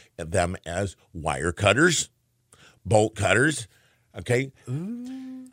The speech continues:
Speaker 1: Okay, cutting below ground with
Speaker 2: <laughs>
Speaker 1: roots, with the s-, wi-, and so every single one of the pruners was dull. I could hardly even cut a poor little red twig.
Speaker 2: <laughs>
Speaker 1: So, guys, remember,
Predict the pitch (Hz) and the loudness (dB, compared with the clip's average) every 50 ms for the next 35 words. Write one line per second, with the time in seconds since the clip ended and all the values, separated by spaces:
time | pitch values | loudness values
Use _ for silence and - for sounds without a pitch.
0 | _ _ _ - 113 113 - 147 147 151 143 - - - - - 147 151 147 156 | _ _ _ 0 0 2 4 4 4 4 2 -2 -6 -4 2 6 6 8 8 8
1 | 151 139 139 139 139 131 131 131 117 101 107 120 120 131 147 151 147 127 120 110 | 6 6 6 8 8 8 8 8 6 4 4 6 6 6 6 4 4 4 4 4
2 | 98 98 92 117 123 131 147 190 - - - - - - 98 107 104 92 104 - | 2 2 4 6 8 8 8 6 4 2 0 0 0 2 0 2 2 2 2 2
3 | - - - - 127 127 120 - 127 123 127 - - 151 151 - - - 185 180 | 2 0 0 2 4 4 4 6 4 4 4 4 6 4 4 4 4 4 4 4
4 | 175 147 165 175 185 175 143 - - - - 190 185 180 156 175 180 185 175 165 | 4 2 2 0 2 2 2 2 2 4 4 4 4 4 6 6 6 6 6 4
5 | 165 170 175 170 156 156 143 - - 165 165 160 156 151 131 110 120 135 135 110 | 4 4 4 4 4 4 4 4 4 2 4 4 4 4 4 4 6 6 6 6
6 | 101 110 110 135 139 143 135 127 117 117 - 120 123 - - 143 113 101 - - | 4 6 8 8 10 10 10 8 8 6 6 4 2 4 2 2 0 0 0 4
7 | 135 151 151 135 135 123 127 120 110 117 110 - - - 139 135 117 - - 101 | 4 4 6 4 4 4 4 4 4 2 2 0 0 4 6 6 6 4 2 -4
8 | - - - 123 120 113 117 107 104 98 104 107 120 120 107 127 107 104 87 82 | -2 0 0 2 4 4 4 4 4 4 6 4 4 4 2 0 2 2 2 2
9 | - - - - 127 - - - - 160 156 147 147 170 - 175 147 107 104 120 | 0 -6 -10 -12 -12 -8 -4 0 2 2 2 2 2 2 2 2 2 2 2 0
10 | 120 123 143 147 170 165 113 78 | 2 2 2 2 2 2 0 0